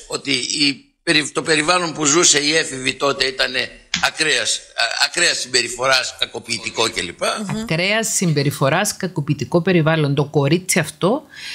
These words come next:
Speaker 2: μεγάλωσε σε ένα περιβάλλον ακραίας κακοποιητικής συμπεριφοράς. Δεν προσπαθώ αυτή τη στιγμή να δώσω, ε, ελαφρυντικά σε οποιονδήποτε πράττει οποιαδήποτε εγκληματική πράξη, σε καμία περίπτωση.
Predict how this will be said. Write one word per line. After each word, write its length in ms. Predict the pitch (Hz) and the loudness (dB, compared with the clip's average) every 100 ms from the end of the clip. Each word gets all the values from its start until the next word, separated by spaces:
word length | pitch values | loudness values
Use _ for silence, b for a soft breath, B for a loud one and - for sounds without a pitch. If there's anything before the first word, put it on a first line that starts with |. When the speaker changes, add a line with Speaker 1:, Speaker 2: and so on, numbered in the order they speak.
| B B | B B
Speaker 2:
μεγάλωσε 580 | 156 151 156 190 208 214 | 4 4 4 2 2 2
σε 160 | 160 | 2
ένα 180 | 185 202 | 4 4
περιβάλλον 680 | 190 165 139 151 185 220 233 | 4 4 4 2 2 2 2
ακραίας 560 | 156 - 170 214 233 | 0 0 2 4 2
κακοποιητικής 640 | - 180 165 156 143 143 175 | 0 0 2 2 0 0 2
συμπεριφοράς. 640 | 214 190 160 - 143 123 - | 4 4 4 4 2 0 -4
Δεν 420 | 147 135 170 226 | -6 0 2 4
προσπαθώ 500 | 240 277 - 240 208 | 2 2 2 0 2
αυτή 220 | 165 - 139 | 2 0 -2
τη 80 | |
στιγμή 600 | 139 - 131 139 143 135 135 B B B B B | 0 0 2 6 6 4 -2 B B B B B
να 220 | 143 147 | 2 2
δώσω, 680 | 147 156 160 - 151 131 117 - _ _ _ _ - | 4 4 4 2 4 4 0 -6 _ _ _ _ 0
ε, 380 | 165 143 135 131 | 2 4 4 2
ελαφρυντικά 880 | - 160 151 - 156 151 151 165 165 | 2 2 2 2 4 6 4 2 2
σε 160 | 147 165 | 2 0
οποιονδήποτε 840 | 139 156 143 131 185 143 113 117 - _ _ | 2 2 4 4 4 2 0 -4 -8 _ _
πράττει 680 | 156 165 170 165 - 120 110 - | 0 0 0 -4 -6 -4 -6 -2
οποιαδήποτε 720 | 160 - 147 135 165 165 160 | -2 2 2 4 2 4 4
εγκληματική 600 | 156 156 143 131 127 156 | 6 6 6 2 0 -2
πράξη, 500 | - 131 127 - 226 | 0 0 0 0 2
σε 180 | - 180 | 2 2
καμία 500 | 156 135 147 220 175 | 0 0 4 4 2
περίπτωση. 640 | 139 127 - 143 - 311 | -2 -4 -4 -2 0 0